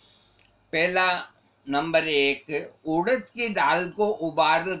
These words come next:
कर पीस लेवें और रात को सोते समय इसकी पिष्टी का लेप कर कुछ दिनों करते रहने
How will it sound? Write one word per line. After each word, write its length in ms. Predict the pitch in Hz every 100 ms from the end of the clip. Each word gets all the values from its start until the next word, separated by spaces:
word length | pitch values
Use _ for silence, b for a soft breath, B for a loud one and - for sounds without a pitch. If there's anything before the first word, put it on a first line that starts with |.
| -
कर 340 | 175 185 156 -
पीस 340 | 165 185 -
लेवें 500 | 151 110 107 104 110 - _ _ _ b b _ -
और 240 | 160 208 175
रात 340 | 160 175 -
को 200 | 208 214
सोते 520 | 208 - 180 131 202
समय 600 | 190 170 151 156 165 180 -
इसकी 340 | 175 - 214 185
पिष्टी 480 | - 165 - 196 185
का 220 | 190 175
लेप 500 | 156 139 135 165 175 -
कर 380 | 151 131 127 135 b b b _ -
कुछ 240 | 254 -
दिनों 360 | 160 185 185 190
करते 500 | 185 170 151 - 175
रहने 380 | 165 147 147 151